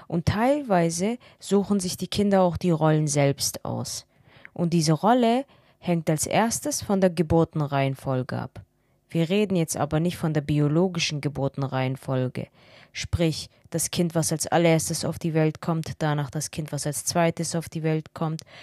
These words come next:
sondern vielmehr geht's hier um die psychologische Geburtenreihenfolge. Und warum das? Es kann innerhalb der Geschwisterkonstellation dazu kommen,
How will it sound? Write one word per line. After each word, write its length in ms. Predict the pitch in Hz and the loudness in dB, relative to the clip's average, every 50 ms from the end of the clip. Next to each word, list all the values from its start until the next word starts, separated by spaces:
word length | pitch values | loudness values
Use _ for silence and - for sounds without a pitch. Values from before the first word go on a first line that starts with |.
| - - - - | -20 -20 -18 -10
sondern 360 | - - 180 180 190 196 196 | -2 0 0 2 2 2 0
vielmehr 800 | - - - 247 247 247 247 247 254 247 247 247 247 247 240 240 - _ _ | -2 -4 -4 -2 -2 0 0 2 2 4 4 4 2 0 -2 -4 -10 _ _
geht's 260 | - 214 214 - - | -2 -2 0 0 0
hier 320 | - 214 214 202 196 185 - - - _ _ _ _ | 0 2 4 4 4 2 0 -4 -12 _ _ _ _
um 160 | - 190 190 | -4 -4 -2
die 100 | 175 180 | -4 -4
psychologische 1080 | - - - 214 196 - - 180 160 156 156 151 143 139 151 143 - - - 147 143 143 | -6 -6 -6 -4 -4 0 0 2 2 2 2 0 0 -2 -4 -4 -4 -4 -4 -4 -6 -6
Geburtenreihenfolge. 1300 | - 139 143 143 139 139 - 143 139 131 131 131 131 131 131 127 - - 131 127 127 127 - 131 135 131 - _ _ _ _ _ _ - - _ _ _ _ | -8 -8 -4 -4 -4 -4 -4 -6 -6 -6 -4 -4 -4 -4 -6 -8 -8 -8 -6 -6 -6 -6 -8 -8 -10 -10 -12 _ _ _ _ _ _ -20 -20 _ _ _ _
Und 200 | 185 190 185 160 | 0 0 2 4
warum 280 | 180 170 160 165 165 | 4 4 4 2 0
das? 440 | 165 156 190 233 269 - - - - _ _ - _ _ _ - - _ _ | -2 0 -2 -2 -2 -4 -6 -8 -10 _ _ -20 _ _ _ -20 -20 _ _
Es 220 | - 185 - - | -4 -4 -2 -2
kann 240 | - 220 214 208 202 - _ | 0 0 0 0 0 -2 _
innerhalb 600 | - 220 247 262 285 269 233 214 190 175 165 - - | 0 0 2 4 4 4 6 6 6 4 2 2 2
der 120 | 180 170 | 2 2
Geschwisterkonstellation 1300 | 160 - 165 - - - 240 - - 220 202 - - 185 175 - - 170 156 160 - - - 196 202 185 | 4 2 -2 -4 -4 -4 -4 -2 0 -2 -2 0 0 0 0 0 0 0 0 0 0 -2 -2 -2 0 2
dazu 320 | 175 160 156 - - 165 | 2 2 2 0 -4 -6
kommen, 540 | - - - 208 226 247 240 214 220 247 302 | -6 -4 -4 -2 -2 0 0 0 -2 -2 -4